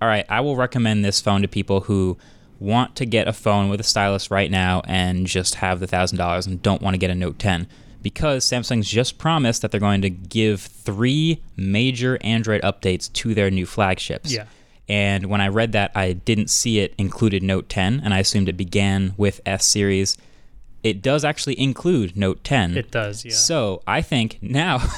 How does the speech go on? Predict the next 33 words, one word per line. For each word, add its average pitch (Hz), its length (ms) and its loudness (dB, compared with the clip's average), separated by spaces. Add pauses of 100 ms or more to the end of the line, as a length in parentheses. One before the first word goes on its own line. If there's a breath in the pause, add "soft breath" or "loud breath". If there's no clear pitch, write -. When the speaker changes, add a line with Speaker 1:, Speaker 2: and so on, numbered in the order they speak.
Speaker 1:
<laughs> - 200 -10
there's 131 180 0
even 131 220 2
less 135 240 0
of 151 60 0
a 135 80 2
reason 113 300 2
to 110 100 -2
get 104 180 0
this 104 140 -4
Note 104 180 2
twenty 127 300 0
because 98 360 -2
you 113 160 2
still 113 320 2
get 104 380 0
those 101 360 0
promised - 600 0
three 107 220 2
major 95 240 0
software 113 520 0
updates 135 400 -4 (440 soft breath)
with - 160 -2
a 107 60 2
Note 104 280 0
ten. 98 320 -2 (300)
With 104 140 2
Speaker 2:
Yeah. 92 100 -6 (120)
Speaker 1:
a, 104 40 -6
with 98 160 2
a 98 80 0
lower 98 260 2
price, 92 460 0